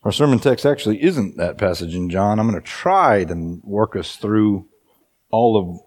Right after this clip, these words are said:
Romans chapter three. That's a big task and probably too big of a passage to put in the bulletin.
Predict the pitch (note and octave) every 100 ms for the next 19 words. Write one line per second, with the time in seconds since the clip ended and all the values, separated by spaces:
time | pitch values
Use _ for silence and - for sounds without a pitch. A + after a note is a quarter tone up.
0 | - A2 A2 G2 F2+ A2 - E2+ - G#2+
1 | G2 F2+ F2+ - E2 D#2 - G#2+ F2 -
2 | G2+ G2+ G2 - E2 G#2 F#2+ D#2+ - F#2
3 | E2+ D#2+ - F2 - D2+ - - F2+ D2+
4 | F2 F#2 - C#2+ F2+